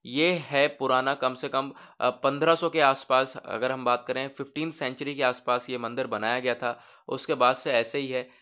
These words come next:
और ये सारी रि-, अ, जो है चीज़ें बताई जाती हैं। तो याद रखना कौन सा मंदिर है, भाग्य लक्ष्मी टेम्पल। तो याद रखना कहाँ पर है, हैदराबाद, चार मीनार से बिल्कुल सटा हुआ है ये भाग्य लक्ष्मी टेम्पल।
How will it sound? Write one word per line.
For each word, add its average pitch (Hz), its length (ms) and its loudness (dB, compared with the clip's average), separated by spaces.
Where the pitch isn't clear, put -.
और - 340 2
ये 139 180 -2
सारी 147 260 2
रि-, 135 220 -6
अ, 120 140 0
जो 120 180 -4
है 135 100 -2
चीज़ें 131 300 -4
बताई 123 300 2
जाती 127 300 -2
हैं। 120 160 -6
तो 143 280 0
याद 143 280 6
रखना 156 420 -2
कौन 151 220 4
सा 170 120 0
मंदिर 156 300 0
है, 160 140 -2
भाग्य 127 340 0
लक्ष्मी 135 280 -2
टेम्पल। 110 400 -4
तो 131 80 -4
याद 127 260 4
रखना 160 200 2
कहाँ 143 300 4
पर 151 120 4
है, 156 220 -4
हैदराबाद, 147 580 4
चार 135 220 6
मीनार 143 300 0
से 147 160 -6
बिल्कुल 135 380 -2
सटा 127 300 -2
हुआ 131 220 4
है 127 160 0
ये 123 160 -2
भाग्य 117 420 -2
लक्ष्मी 113 340 -4
टेम्पल। 107 420 -4